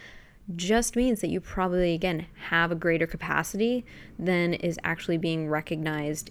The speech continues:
in that workout in that moment. So it's not don't do it, it's just recognize that, like, even if you do it, you may still have more to give. And if anything, that should give you confidence in yourself.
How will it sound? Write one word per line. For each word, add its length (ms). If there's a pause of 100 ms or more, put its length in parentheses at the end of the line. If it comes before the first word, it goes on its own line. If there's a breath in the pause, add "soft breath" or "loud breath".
(100)
in 420 (160)
that 340
workout 500
in 140
that 220
moment. 480 (280 loud breath)
So 580 (360)
it's 160
not 260
don't 240
do 180
it, 220
it's 200
just 300
recognize 560
that, 220
like, 340 (100)
even 280
if 220
you 60
do 260
it, 220 (680 loud breath)
you 180
may 280
still 260
have 220
more 220
to 120
give. 460 (200)
And 120
if 140
anything, 360
that 140
should 200
give 200
you 120
confidence 960 (180)
in 180
yourself. 640